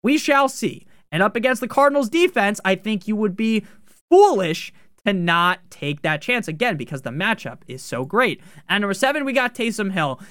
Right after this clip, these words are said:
Now, this is a Saints team, again, that's guaranteed to be without Rashid Shaheed, guaranteed to be without Michael Thomas. Now, Chris Olave might play, he might not play, but regardless, that leaves Taysom Hill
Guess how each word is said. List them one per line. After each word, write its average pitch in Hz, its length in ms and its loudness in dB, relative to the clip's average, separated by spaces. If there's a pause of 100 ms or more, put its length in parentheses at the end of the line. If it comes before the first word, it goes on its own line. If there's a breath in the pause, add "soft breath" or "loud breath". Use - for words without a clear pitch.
(100)
Now, 170 100 0
this 175 200 -6
is 175 100 -2
a 175 40 0
Saints 262 340 -2
team, 294 200 -4
again, 240 400 -2
that's 160 220 -6
guaranteed 285 420 2
to 269 60 -6
be 294 80 -2
without 254 260 2
Rashid 233 380 -2
Shaheed, 233 720 0
guaranteed 240 420 -2
to 247 40 -8
be 254 240 -6
without 233 380 0
Michael 226 240 0
Thomas. 180 380 -2
Now, 151 80 -4
Chris 262 180 -2
Olave 247 400 0
might 220 220 0
play, 220 180 0
he 208 80 0
might 190 220 -2
not 294 240 2
play, 226 340 0 (260 loud breath)
but 226 140 2
regardless, 240 840 2 (240 loud breath)
that 254 280 0
leaves 285 400 0 (320)
Taysom 247 380 0
Hill 180 420 4